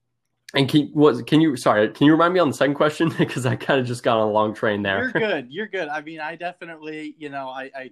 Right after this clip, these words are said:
Speaker 2: totally get it. Sometimes you get on the train and you don't know where it's going, but, um, you get on it anyway.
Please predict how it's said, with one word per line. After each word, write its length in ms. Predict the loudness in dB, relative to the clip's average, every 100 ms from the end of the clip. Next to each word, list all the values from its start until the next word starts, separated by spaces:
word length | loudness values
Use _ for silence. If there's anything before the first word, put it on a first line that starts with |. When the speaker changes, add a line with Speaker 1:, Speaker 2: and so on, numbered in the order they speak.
| -16
Speaker 2:
totally 300 | -16 -10 -10
get 200 | -10 -14
it. 100 | -20
Sometimes 540 | -20 -16 -14 -14 -18
you 100 | -20
get 100 | -16
on 140 | -16
the 80 | -18
train 320 | _ -18 -18
and 140 | -20 _ _
you 140 | -16
don't 180 | -14 -14
know 100 | -14
where 160 | -14 -14
it's 120 | -10
going, 340 | -8 -8 -10 _ _ _ -8
but, 200 | -8 -8
um, 280 | -12 -12 -14 -18
you 140 | -14
get 120 | -10
on 180 | -10 -10
it 40 | -14
anyway. 340 | -14 -14 -16